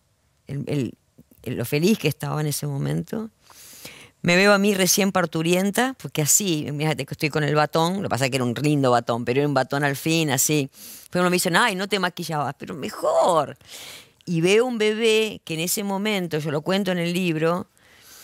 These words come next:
una cosa, por ejemplo, que pasaba en ese momento, n-, no te explicaban nada. Yo, por ejemplo, la verdad que tenía escasez de leche y nadie me explicaba lo que tenía. Por ahí te decían, "Comete un bife", pero no es manera de explicar, ¿viste?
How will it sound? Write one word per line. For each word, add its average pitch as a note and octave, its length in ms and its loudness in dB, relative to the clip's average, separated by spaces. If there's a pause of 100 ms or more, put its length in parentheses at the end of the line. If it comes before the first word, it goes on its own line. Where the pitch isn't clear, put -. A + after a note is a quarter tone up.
(680)
una A3 220 2
cosa, A3+ 260 0
por G3 120 -2
ejemplo, G3+ 280 -2
que F3 120 -4
pasaba F#3 340 4
en F#3 60 0
ese F3 180 -2
momento, F#3 360 0
n-, F#3 120 -2 (200)
no C4 120 -2
te D#4 120 -2
explicaban A#3+ 800 -2
nada. F3+ 580 0 (340)
Yo, - 180 -2
por B3+ 100 2
ejemplo, B3 340 0
la F3+ 160 0
verdad G#3 200 0
que B3+ 80 -6
tenía F#3+ 260 -2
escasez F#3 500 0
de E3+ 100 2
leche D#3+ 560 -2 (320)
y B3 120 0
nadie G#4 220 2
me C4 100 0
explicaba G#3+ 800 -2 (200)
lo E3 160 -4
que E3 100 -4
tenía. D#3+ 180 -4
Por B3 100 -2
ahí C4+ 40 -2
te B3 100 -2
decían, A3+ 200 0
"Comete C4 320 0
un A#3+ 100 -2
bife", D#3 400 -2 (260)
pero - 160 -6
no A#4+ 80 -2
es F3 280 2
manera C#3+ 340 -2
de C#3+ 80 0
explicar, D3+ 840 -6
¿viste? E3+ 520 -6